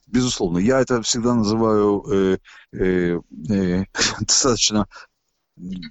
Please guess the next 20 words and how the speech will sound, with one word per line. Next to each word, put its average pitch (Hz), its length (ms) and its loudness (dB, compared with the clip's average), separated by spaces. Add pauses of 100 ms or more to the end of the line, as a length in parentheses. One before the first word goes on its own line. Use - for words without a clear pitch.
(440)
простым, 123 540 0 (240)
э, 101 360 0
соотношением, 107 840 0
э, 104 120 0
сил, 220 300 0
когда 117 380 -2
мы 107 120 2
говорим 104 440 0
о 98 240 2
папе 127 320 -2
и 127 40 2
маме 120 260 2
и - 20 0
сироте. - 480 -4 (580)
Окей? - 260 -6 (220)
Я 143 220 2
считаю, 120 320 2
что - 180 0
у 104 100 2
каждого, 82 520 -2